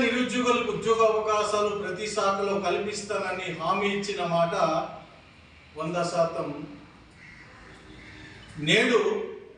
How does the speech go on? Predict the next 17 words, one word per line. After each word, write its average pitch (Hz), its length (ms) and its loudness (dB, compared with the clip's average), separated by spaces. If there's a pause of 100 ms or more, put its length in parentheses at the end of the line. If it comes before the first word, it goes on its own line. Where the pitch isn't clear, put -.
(340)
దాని 202 340 2
మీద 208 320 2 (300)
నోరు 196 360 2
మెదపకపోవడం 175 920 -4 (600)
దురదృష్టకరమని 165 1000 0 (120)
కాంగ్రెస్ 151 460 -2
పార్టీ 147 300 -2
నుండి 143 260 -4
మేము 135 200 -4 (100)
ఖండిస్తున్నాం. 127 580 -6 (1700)
గిరిజన 254 360 4 (140)
ప్రాంతంలో 226 540 4 (100)
ఉన్నటువంటి 208 520 0 (120)
కూటమి 208 500 2
నాయకులు, 170 460 0 (1700)
గత, 180 180 4 (1040)
గతంలో 269 400 6